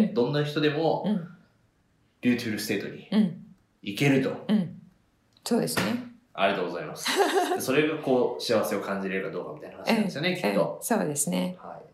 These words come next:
Speaker 2: い。
Speaker 1: うん。
Speaker 2: で、一応今回のテーマは、実際ビジネスにとって、
Speaker 1: はい。
Speaker 2: こう、
Speaker 1: はい。
Speaker 2: じゃあその瞑想
Speaker 1: うん。
Speaker 2: って必要なの？みたいな。でも、
Speaker 1: うんうん。
Speaker 2: 確かに経営者が最近、
Speaker 1: うん。うん。
Speaker 2: やっぱなんかこう、マインドフルネスだとか、瞑想とか、
Speaker 1: うん。うん。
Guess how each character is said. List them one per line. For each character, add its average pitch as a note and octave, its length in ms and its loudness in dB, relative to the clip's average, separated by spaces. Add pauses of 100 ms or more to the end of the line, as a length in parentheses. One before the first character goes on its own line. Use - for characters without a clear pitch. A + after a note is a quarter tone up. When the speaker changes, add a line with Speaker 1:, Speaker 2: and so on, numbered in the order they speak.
Speaker 2:
い。 G3 40 -2
Speaker 1:
う G3 40 0
ん。 E3 200 -2 (160)
Speaker 2:
で、 D3 100 0
一 D3 140 0
応 - 40 -2
今 - 180 -2
回 D#3 140 0
の A#2+ 60 -4
テ C#3+ 120 -2
ー C3 40 -4
マ B2 100 0
は、 - 480 2 (300)
実 A#2+ 220 -6
際 - 60 -6
ビ F3 80 0
ジ A3 140 2
ネ E3+ 60 4
ス - 120 0
に - 180 -8
と - 80 -14
っ - 40 -8
て、 G3 60 2
Speaker 1:
は F#3 100 4
い。 - 40 -2 (260)
Speaker 2:
こ - 80 -18
う、 G3 60 0
Speaker 1:
は F#3 60 0
い。 - 40 -2
Speaker 2:
じ F3 40 -4
ゃ F3 40 -6
あ - 20 -8
そ - 120 -12
の - 60 -12
瞑 G3 240 4
想 G#3+ 500 -2 (180)
Speaker 1:
う F#3 60 0
ん。 G#3+ 120 6
Speaker 2:
っ E3 40 -2
て D#3 360 -6
必 - 240 -8
要 E3 140 0
な E3 100 -2
の？ - 100 -8
み - 60 -16
た - 60 -18
い - 120 -20
な。 A3 40 6
で - 60 8
も、 G3+ 160 6
Speaker 1:
う - 20 2
ん G3+ 40 2
う G3+ 60 -2
ん。 D#3+ 140 -4 (880)
Speaker 2:
確 A3 220 2
か G#3+ 60 4
に - 140 0
経 F3+ 120 0 (120)
営 G#3+ 40 2
者 - 120 0 (100)
が D#2+ 240 -2
最 C#3+ 280 -4
近、 C3 460 -2
Speaker 1:
う G#3+ 60 0
ん。 G#3+ 60 6
う F3+ 60 -2
ん。 - 20 -8
Speaker 2:
や - 80 -10
っ - 20 -12
ぱ A#2+ 120 -4
な F3+ 80 -4
ん - 20 -6
か - 160 -14
こ - 340 -10 (100)
う、 - 40 -14
マ A2+ 120 2
イ D3+ 40 2
ン D3+ 80 2
ド D3+ 80 -2
フ C3+ 80 -8
ル B2+ 100 -4
ネ - 100 -6
ス - 100 -12
だ - 80 -6
と - 100 -10
か、 - 60 -8
瞑 A2 220 -2
想 A3 180 6
と D#2+ 100 -4
か、 - 300 0
Speaker 1:
う G#3+ 40 6
ん。 A3 60 8
う - 20 8
ん。 F3+ 80 -2